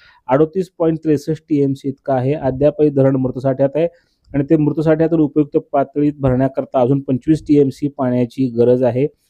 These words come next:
दौंडचा विसर्ग हा तीन हजार एकशे पंच्याहत्तर क्युसेक आहे. मागील चोवीस तासामध्ये जे बाष्पीभवन नोंदलं गेलं, ते पाच पॉइंट बहात्तर मिलीमीटर, म्हणजे पॉइंट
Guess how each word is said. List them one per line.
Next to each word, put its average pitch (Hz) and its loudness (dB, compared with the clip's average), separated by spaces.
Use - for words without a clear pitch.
दौंडचा 165 0
विसर्ग 156 -2
हा 151 2
तीन 147 -4
हजार 139 2
एकशे 135 -2
पंच्याहत्तर 139 -4
क्युसेक 143 -4
आहे. 147 2
मागील 156 2
चोवीस 165 2
तासामध्ये 156 0
जे 143 0
बाष्पीभवन 135 0
नोंदलं 139 0
गेलं, 139 0
ते 143 -2
पाच 135 -4
पॉइंट 135 0
बहात्तर 127 -2
मिलीमीटर, 131 0
म्हणजे - -2
पॉइंट 147 0